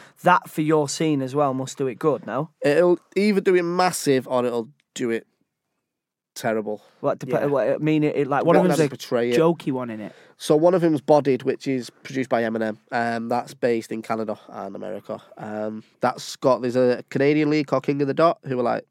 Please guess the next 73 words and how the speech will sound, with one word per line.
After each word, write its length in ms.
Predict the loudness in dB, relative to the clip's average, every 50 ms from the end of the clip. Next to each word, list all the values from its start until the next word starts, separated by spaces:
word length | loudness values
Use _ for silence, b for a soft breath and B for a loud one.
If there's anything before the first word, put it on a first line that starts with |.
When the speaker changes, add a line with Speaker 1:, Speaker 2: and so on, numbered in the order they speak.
| _
Speaker 2:
probably 180 | -14 -14 -12 -12
the 40 | -10
second 280 | -10 -10 -8 -6 -6
biggest 200 | -6 -6 -8 -8 -8
league 160 | -8 -6 -6
in 60 | -6
the 60 | -6
world. 300 | -4 -2 0 0 -2 -4 _
Speaker 3:
Yeah. 200 | -12 -12 -12 -12 b b b b b b -6
Speaker 2:
Um, 480 | -4 -2 0 0 0 0 -2 -4 -8 -12 _ _ _ _ _ _ _ _ _ -18 -16
it's 100 | -4 -2
a 60 | 2
lot 100 | 2 2
of 80 | 2 0
the 60 | -2
battle 260 | 0 0 0 2 2
rappers 280 | 0 0 0 0 -4 -4
from 320 | -2 0 0 0 0 0
there 200 | 0 0 2 2
that 140 | 2 0 -2
are 80 | -2 -2
in 160 | -4 -4 -6
the 40 | -6
film, 320 | -2 0 2 2 2 0
so 140 | -2 -4 -4
it 40 | -4
was 120 | -4 -2
written 260 | 0 0 0 0 -2
by 220 | -2 0 0 2 2
a 80 | 0
battle 220 | 0 -2 -2 0 0
rapper. 320 | 0 0 0 0 -2 -2 -2 b b b b
Speaker 1:
All 160 | -4 -2 -2 -2
right. 100 | -2 -2
Speaker 2:
So 140 | -2 -2
I'm 100 | -2 -2
guessing 380 | 0 0 0 0 0 -2 -4 -2
that 140 | -2 -4 -4
film, 400 | -2 0 2 2 2 2 0 -2 -4
it's 120 | -8 -6 -2
won 140 | 0 0 0
a 20 |
few 200 | 2 0 -2 -2
festival 400 | 0 -2 -6 -4 -4 -4 -4 -2
awards, 320 | -2 0 0 -2 -2 -2
so 80 | -6 -8
I'm 80 | -6 -6
guessing 240 | -8 -8 -8 -10
that's 100 | -12 -10
gonna 140 | -12 -12 -10
be, 140 | -10 -12 -12 _ -2
'cause 120 | 0 0
it's 140 | 0 2 0
Speaker 3:
Good 120 | 0 -2 2
Speaker 2:
a 40 |
Speaker 3:
one. 80 | 2 2
Speaker 2:
battle 140 | 2 4 2
rapper 300 | 0 0 0 0 -2 -2
who's 220 | -2 -2 -4 -4 -6
wrote 320 | -4 0 2 2 2 2 2
it. 140 | 0 0 _ _
Speaker 3:
Yeah, 160 | -2 -2 2
I 100 | 2 0
can't 40 | 2
Speaker 1:
So 80 | 4 2
he 20 | 6
Speaker 3:
imagine 260 | 6 6 4 6 6
Eminem 140 | 6 6 6
would 80 | 6 4
Speaker 1:
knows. 120 | 2 0 0
Speaker 3:
probably 200 | -2 0 0 -2
put 200 | -2 -2 -4 -4
his 160 | -4 -6 -8